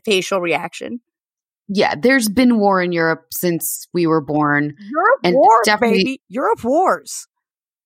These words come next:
Speaker 2: Yeah. And, like, Northern Ireland, hello.
Speaker 1: War.
Speaker 2: That was, that,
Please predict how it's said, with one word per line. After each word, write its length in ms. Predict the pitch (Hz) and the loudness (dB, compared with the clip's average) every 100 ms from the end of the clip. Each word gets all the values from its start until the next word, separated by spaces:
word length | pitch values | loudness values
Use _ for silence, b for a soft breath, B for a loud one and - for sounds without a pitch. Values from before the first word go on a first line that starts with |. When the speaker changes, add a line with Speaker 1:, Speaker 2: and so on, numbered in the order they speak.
| _ _ _ _ _ - | _ _ _ _ _ -4
Speaker 2:
Yeah. 260 | 202 165 - B B - | 2 2 0 B B 0
And, 140 | 233 | 2
like, 260 | 208 190 - _ _ _ _ _ _ _ _ _ _ - | 4 0 -6 _ _ _ _ _ _ _ _ _ _ -8
Northern 380 | 180 196 190 180 | -2 0 0 2
Ireland, 500 | 165 165 175 185 180 | 2 2 0 -2 -2
hello. 300 | 160 175 151 | -2 0 2
Speaker 1:
War. 220 | 127 269 - | 2 -2 0
Speaker 2:
That 160 | 208 180 | 0 2
was, 200 | 208 - | 0 0
that, 180 | 214 | -2